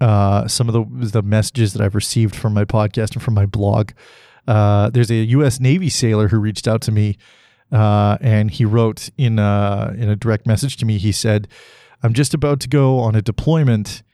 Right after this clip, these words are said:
and I've downloaded, like, thirty episodes of your podcast. I'm stoked." And I, I read that message, and I, uh, to myself a few times, and I, I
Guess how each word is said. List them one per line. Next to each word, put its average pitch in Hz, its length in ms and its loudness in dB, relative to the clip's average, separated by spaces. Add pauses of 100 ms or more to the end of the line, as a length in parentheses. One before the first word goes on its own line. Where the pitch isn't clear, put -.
(340)
and 117 120 2
I've 107 200 0
downloaded, 127 640 0
like, 110 240 0
thirty 151 480 0
episodes 117 640 0
of 101 100 -2
your 107 80 -2
podcast. 120 800 -2 (440)
I'm 107 280 2
stoked." - 640 -4 (960)
And 113 300 2
I, 104 160 2
I 110 100 -2
read 143 260 0
that 135 160 2
message, 113 640 -4
and 113 120 2
I, 101 160 2
uh, 113 440 -4 (540)
to 127 120 0
myself 113 360 0
a 110 60 -2
few 139 220 -2
times, 110 320 0
and 104 80 0
I, 101 80 2
I 110 320 -2